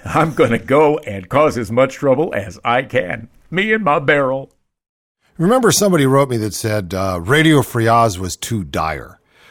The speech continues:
Speaker 2: Well, if you have a, like, low dire quotient,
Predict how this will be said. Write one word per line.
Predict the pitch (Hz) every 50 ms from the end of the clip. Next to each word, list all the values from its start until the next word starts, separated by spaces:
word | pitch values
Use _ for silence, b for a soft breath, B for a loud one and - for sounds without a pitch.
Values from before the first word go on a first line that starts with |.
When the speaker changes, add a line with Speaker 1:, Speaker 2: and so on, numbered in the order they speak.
| b b b
Speaker 2:
Well, | 110 117 117
if | 117 101 90
you | 113 117 127 165 208 240 233
have | 180 160 165 156 147 131 113
a, | 113 107 101
like, | 95 90 92 87 -
low | 78 82 85 85 90 110 123 131 131 135 131 135 139
dire | 131 101 85 127 117 120 120 120 120 120 113
quotient, | - - - - 117 117 117 - - 120 120 123 - -